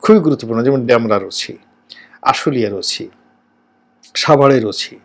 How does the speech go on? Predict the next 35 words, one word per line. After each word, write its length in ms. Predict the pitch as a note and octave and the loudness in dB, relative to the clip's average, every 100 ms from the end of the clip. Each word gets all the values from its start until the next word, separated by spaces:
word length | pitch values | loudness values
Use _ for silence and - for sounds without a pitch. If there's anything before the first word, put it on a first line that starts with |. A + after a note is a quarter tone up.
| _ _ _ _ _ - | _ _ _ _ _ -2
আহ, 200 | A#2+ A#2+ | 0 4
মিরপুরের 520 | D3+ D#3 E3 D3 A#2 | 4 2 4 4 4
ওসি, 360 | A2 - A#2+ | -2 -6 -6
ঢাকার 320 | C#3+ D3+ C4+ B3+ | -2 0 0 2
যে 120 | A3+ | 2
কোনো 200 | D4 A#3+ | 0 -2
ওসি 560 | A#2+ A2 - F#3 C3 A3 _ _ - | -2 -4 -6 -6 -6 -10 _ _ -6
খুবই 200 | F#3+ G3+ | 0 0
গুরুত্বপূর্ণ 640 | D3+ B2+ B2 - G#2+ E3 - _ _ _ | 0 -4 -8 -10 -8 -8 -8 _ _ _
পদ। 180 | A#2+ G#2+ - - | -4 -4 -4 -4
এক্ষেত্রে 340 | - D#3+ E3+ | -2 -2 0
বিশেষে 300 | D3 B2+ C3+ | -2 0 0
এগুলো 200 | B2 A#2+ | 0 0
অনেক 160 | A#2 A2 | -2 -4
সময় 180 | A#2 | -6
ডিআইজির 360 | G#2 A#2+ A#2+ D#3 | -2 0 2 0
চেয়ে 200 | - C3 | 0 0
গুরুত্বপূর্ণ 500 | A2 A2 G#2 F#2+ F#2 - | 0 -8 -10 -16 -18 -18
হয়ে 140 | F2+ D#2+ F2 | -20 -20 -20
যায়। 220 | E2 _ _ _ _ _ _ _ _ _ _ _ _ _ _ | -20 _ _ _ _ _ _ _ _ _ _ _ _ _ _
তো 60 | D#3 | -2
এই 480 | - F#3 A3 A#3+ - - | 4 4 4 0 -6 0
পদগুলো 400 | C3 C#3+ G3 G#3+ | 0 2 2 2
নিয়ে 340 | F3+ A#2 C3 C#4+ _ _ _ _ _ _ _ _ _ | 2 -2 -4 -6 _ _ _ _ _ _ _ _ _
বিএনপির 560 | B2+ B2+ C3+ A#2+ F3 D3 | -4 2 4 4 0 0
মধ্যে 720 | A2+ G#2 - - D#3 G#3 C4+ _ _ _ _ _ _ _ | -2 -8 -12 -4 0 0 -4 _ _ _ _ _ _ _
খুবই 300 | - F#3 F3+ G#2+ | -2 2 2 0
ভয় 300 | - A#2+ A2+ | -2 0 0
কাজ 280 | G#2 F2 - | -4 -8 -10
করে 260 | F#2 G2 | -10 -12
যে 100 | G2+ - | -8 -2
কারা 240 | C3 D3+ | 0 2
এই 160 | D3 A#2+ | 0 -4
পদে 180 | A2 F#2 | -8 -10
আসলো। 380 | - - - | -12 -14 -16